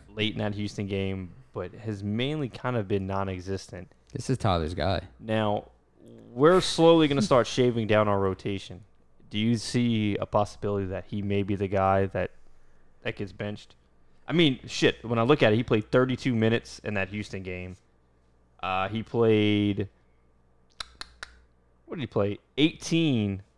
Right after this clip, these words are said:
Speaker 1: in the game against Toronto.
Speaker 2: And
Speaker 1: And then he played
Speaker 2: twenty-one.
Speaker 1: again twenty-one against the Mavericks. So, obviously, his minutes are increasing every game. I don't know if that's due to the Jrue Holiday injury or something Gentry's seeing that he likes. Maybe it's his rebounding.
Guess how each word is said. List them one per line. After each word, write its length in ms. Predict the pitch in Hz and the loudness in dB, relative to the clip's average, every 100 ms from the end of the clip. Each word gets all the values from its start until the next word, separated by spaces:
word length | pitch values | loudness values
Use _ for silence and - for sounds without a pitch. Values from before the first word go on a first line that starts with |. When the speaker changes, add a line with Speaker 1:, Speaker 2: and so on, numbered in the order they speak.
| _ _ | _ _
Speaker 1:
in 80 | 117 | -8
the 80 | 110 | -2
game 220 | 117 120 | 0 2
against 260 | 113 110 - | 0 -2 -2
Toronto. 680 | 107 110 107 - 95 92 90 _ _ _ | 0 2 2 0 -4 -6 -8 _ _ _
Speaker 2:
And 200 | - 123 117 | -18 -12 -6
Speaker 1:
And 120 | 110 | -2
then 100 | 113 | -2
he 80 | 113 | 0
played 200 | 82 120 | 0 0
Speaker 2:
twenty-one. 40 | |
Speaker 1:
again 260 | 110 107 101 | 0 -2 -4
twenty-one 720 | - 117 107 104 104 98 95 113 | -4 -4 -2 0 0 -2 -8 -12
against 520 | 98 101 98 - - | -10 -10 -10 -18 -20
the 60 | |
Mavericks. 400 | 98 101 95 98 | -14 -12 -12 -12
So, 260 | - 104 104 | -10 -8 -6
obviously, 380 | 104 131 131 117 | -2 -2 -2 -4
his 140 | 110 98 | -2 0
minutes 240 | 110 - | -2 0
are 60 | 101 | -2
increasing 420 | 95 117 113 101 | 0 -2 0 0
every 160 | 95 95 | 0 0
game. 440 | 101 107 110 110 - _ _ - | 2 4 4 2 -4 _ _ 0
I 80 | 113 | 4
don't 140 | 120 | 6
know 80 | 117 | 8
if 80 | 110 | 8
that's 180 | 107 - | 4 6
due 160 | 117 | 6
to 100 | 123 | 6
the 80 | 113 | 6
Jrue 180 | 107 107 | 6 6
Holiday 420 | 98 107 110 113 | 6 6 6 4
injury 320 | 113 110 113 113 | 2 2 4 4
or 200 | 104 101 | 4 2
something 320 | 117 110 104 | 0 0 2
Gentry's 420 | 104 107 110 104 | 2 0 -2 -2
seeing 240 | 117 110 | 0 0
that 100 | 110 | 0
he 120 | 98 98 | 0 0
likes. 360 | 104 110 - | 2 2 0
Maybe 220 | 117 117 | 0 2
it's 100 | 113 | 2
his 140 | 107 95 | 0 -2
rebounding. 640 | 104 104 107 110 110 113 | 0 6 6 6 4 -2